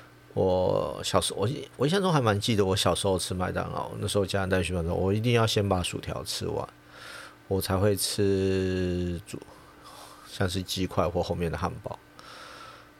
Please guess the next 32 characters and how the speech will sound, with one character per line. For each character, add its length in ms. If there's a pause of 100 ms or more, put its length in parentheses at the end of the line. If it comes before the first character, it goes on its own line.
(600)
那， 120
那 80
时 100
候 100
我 120
去 840
大 160
概 180
就 220
一 80
定 180
是 120
点 260
麦 160
香 240
鱼、 220
麦 100
克 100
鸡 220
块 260
跟 160
薯 160
条， 240 (460)
我 100
到 120
现 120
在 120
也 60
还 140
是 140
一 140
样。 120